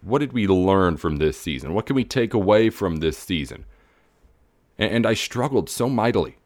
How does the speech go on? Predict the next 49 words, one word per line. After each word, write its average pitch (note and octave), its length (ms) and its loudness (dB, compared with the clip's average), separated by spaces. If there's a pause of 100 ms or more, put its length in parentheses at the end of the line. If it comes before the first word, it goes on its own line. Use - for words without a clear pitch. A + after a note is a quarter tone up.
(840)
just C#3 160 -4
because D3 240 2
it - 80 0
was B2+ 200 2
so - 280 0
much A#2+ 340 -2
like A2+ 240 2
the G#2+ 80 -6
season A2 320 0
before G#2 340 2
it, - 120 -6
too. D#2+ 240 0 (960)
I, G2+ 160 -2
I A#2+ 60 4
guess C3 180 4
my C3+ 100 6
biggest C3+ 320 4
takeaway A#2+ 400 2
was G2+ 300 2
that F#2 260 0 (540)
I, G2+ 160 -2
I A2+ 40 2
think C3+ 240 0
after B2+ 300 4
this C3 240 2
season, G#2 500 0
everybody A#2 600 2
was F#2+ 180 2
comfortable F#2+ 720 0
with E2 160 -4
letting E2+ 240 2
go D#2+ 200 4
of D2+ 100 -2
Richard D#2 260 -2
Pitino, C#2 420 -6
right? E2 240 0 (360)
Because G#2+ 260 4
there B2 80 2
was B2 120 2
talk C3 220 2
about A#2+ 200 4
it A2 80 4
after G2+ 260 2
the - 80 -2
twenty G2+ 300 -4
twenty G#2+ 400 -4
spring E2+ 400 -4
as D#2 160 -6
well. C#2 380 -6